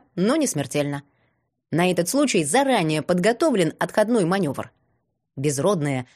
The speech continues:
бесправная собственность достанется бесплатно ручному блондину,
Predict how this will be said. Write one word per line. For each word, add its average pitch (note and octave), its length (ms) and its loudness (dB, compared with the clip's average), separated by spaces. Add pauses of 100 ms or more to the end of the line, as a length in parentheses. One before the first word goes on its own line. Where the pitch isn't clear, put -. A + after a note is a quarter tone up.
(140)
бесправная D3+ 800 0
собственность A3+ 720 0
достанется E3+ 640 0
бесплатно A#3 600 0
ручному G#3 420 0
блондину, E3 680 0